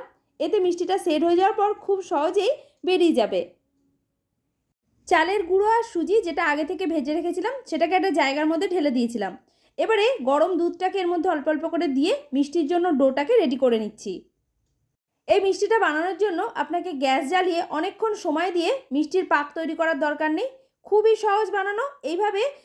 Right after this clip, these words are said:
চালের গুঁড়ো আর সুজি ভেজে নেওয়ার পর অল্প অল্প করে দুধ দিয়ে মিশিয়ে নিলেই মিষ্টির ডো কিন্তু আমাদের তৈরি হয়ে যাবে। অল্প অল্প করে পুরো দুধটাই এর মধ্যে দিয়ে মিশ্রণটা আমি রেডি করে নিয়েছি। আর এই মিশ্রণটা খুব বেশি পাতলা হবে না আর খুব বেশি শক্তও হবে না।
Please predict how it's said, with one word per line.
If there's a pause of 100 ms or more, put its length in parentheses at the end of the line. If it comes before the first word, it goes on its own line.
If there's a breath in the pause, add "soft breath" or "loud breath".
(180 loud breath)
চালের
গুঁড়ো
আর
সুজি
ভেজে
নেওয়ার
পর
অল্প
অল্প
করে
দুধ
দিয়ে
মিশিয়ে
নিলেই
মিষ্টির
ডো
কিন্তু
আমাদের
তৈরি
হয়ে
যাবে। (920)
অল্প
অল্প
করে
পুরো
দুধটাই
এর
মধ্যে
দিয়ে
মিশ্রণটা
আমি
রেডি
করে
নিয়েছি। (160)
আর
এই
মিশ্রণটা (120)
খুব
বেশি
পাতলা
হবে
না
আর
খুব
বেশি
শক্তও
হবে
না।